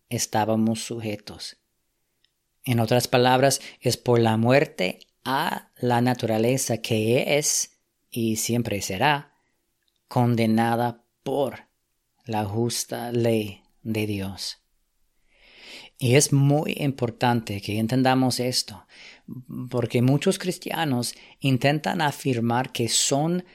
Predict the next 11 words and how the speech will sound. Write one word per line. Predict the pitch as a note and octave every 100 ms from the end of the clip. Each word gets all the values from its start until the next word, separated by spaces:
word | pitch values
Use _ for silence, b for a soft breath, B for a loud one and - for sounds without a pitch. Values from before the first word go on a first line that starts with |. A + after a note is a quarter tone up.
| b
libres | C3 C3 D#3 F3 F#3 F#3+ F#3 - -
de | B2+ B2+ B2
la | A#2
ley | A2+ A#2+ B2 F#2 F#2+ b b
sin | - - - F#3+ A3+ E3 D3+ D#3+ -
experimentar | - - - A#2 A2+ A#2 A2+ A#2 B2 B2
la | A#2+
libertad | B2 B2+ B2 - B2 D3
de | C3+ C3
la | C3 B2+
naturaleza | C3 - C3+ B2 B2 D#3 F#3+ - A2 C#3